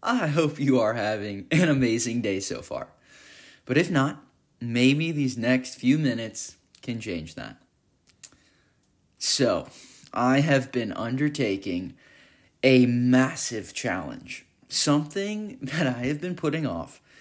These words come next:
well, pretty much for the last year and a half.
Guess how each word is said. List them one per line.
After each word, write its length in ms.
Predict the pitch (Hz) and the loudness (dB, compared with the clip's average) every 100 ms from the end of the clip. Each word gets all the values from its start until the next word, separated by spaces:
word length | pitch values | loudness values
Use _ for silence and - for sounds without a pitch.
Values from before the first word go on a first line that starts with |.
| - _ _ _ _ _ _ _ _ _ | -20 _ _ _ _ _ _ _ _ _
well, 420 | 127 139 196 214 | -4 2 2 2
pretty 340 | - - 220 269 | -2 -10 -2 2
much 240 | 269 254 | 2 2
for 80 | - | -2
the 80 | 131 | 0
last 260 | 131 127 | 0 0
year 140 | 117 110 | -4 -6
and 100 | 98 | -6
a 40 | |
half. 360 | 110 - - | -8 -12 -16